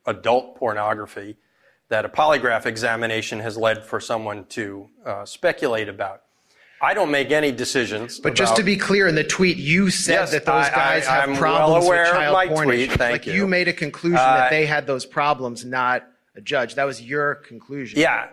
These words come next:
Speaker 1: and, and I'm telling you, I don't make any decisions about security clearances. The U S government makes a decision about security clearances.
Speaker 2: But
Speaker 1: So
Speaker 2: you decided to
Speaker 1: any,
Speaker 2: help pedophiles.
Speaker 1: anyone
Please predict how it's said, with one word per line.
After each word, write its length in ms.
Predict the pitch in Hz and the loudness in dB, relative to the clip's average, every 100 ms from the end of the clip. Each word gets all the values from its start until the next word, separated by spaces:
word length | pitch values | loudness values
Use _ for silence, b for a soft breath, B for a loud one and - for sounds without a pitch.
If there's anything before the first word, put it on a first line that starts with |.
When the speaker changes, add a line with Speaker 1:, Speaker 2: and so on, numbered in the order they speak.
| - | -4
Speaker 1:
and, 280 | 147 139 143 | -2 0 0
and 220 | 139 135 | 0 2
I'm 180 | 131 127 | 0 -2
telling 300 | 165 180 160 | -2 0 0
you, 180 | 139 - | -2 0
I 160 | 139 208 | 0 2
don't 160 | 240 160 | 0 0
make 240 | 160 151 | 0 0
any 180 | 160 175 | 0 0
decisions 640 | 135 127 143 117 120 117 | -2 0 0 0 -2 -2
about 260 | 120 120 - | 0 0 -2
security 380 | - 139 120 | -2 -2 -2
clearances. 500 | 113 120 110 110 123 | -2 -4 -4 -6 -8
The 120 | 117 156 | -4 0
U 140 | 240 | 0
S 120 | 226 | 0
government 480 | 196 180 147 123 120 | 0 0 0 -2 -2
makes 240 | 120 113 | -2 -2
a 60 | 117 | -8
decision 480 | 104 98 127 104 113 | -8 -2 -2 -2 -2
about 280 | 110 113 - | 0 0 0
security 420 | - - 117 98 | -8 -2 -2 -2
clearances. 500 | - 104 98 - - | -8 -10 -10 -16 -12
Speaker 2:
But 80 | 156 | -2
Speaker 1:
So 100 | 147 | 0
Speaker 2:
you 40 | |
decided 440 | 123 175 175 175 165 | 2 0 0 0 0
to 60 | 165 | 0
Speaker 1:
any, 80 | |
Speaker 2:
help 260 | 202 160 - | 2 2 0
pedophiles. 180 | 170 170 | 0 2
Speaker 1:
anyone 480 | 233 196 196 196 | 4 4 4 4